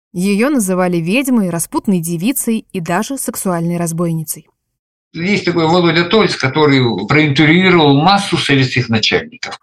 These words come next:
Speaker 1: Говорит физик и друг семьи Сахаровых Леонид Летинский.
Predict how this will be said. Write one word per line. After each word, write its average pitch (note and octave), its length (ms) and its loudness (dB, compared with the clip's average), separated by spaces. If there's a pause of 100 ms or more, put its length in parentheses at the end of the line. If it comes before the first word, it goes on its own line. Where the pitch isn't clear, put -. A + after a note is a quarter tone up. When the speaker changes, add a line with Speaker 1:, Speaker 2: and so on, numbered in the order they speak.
Speaker 1:
Говорит G#3+ 360 0
физик D4 360 0
и G3+ 120 -4
друг G#3 260 -2
семьи F3+ 280 -2
Сахаровых C#4+ 680 -4
Леонид F3+ 360 0
Летинский. E3+ 540 -4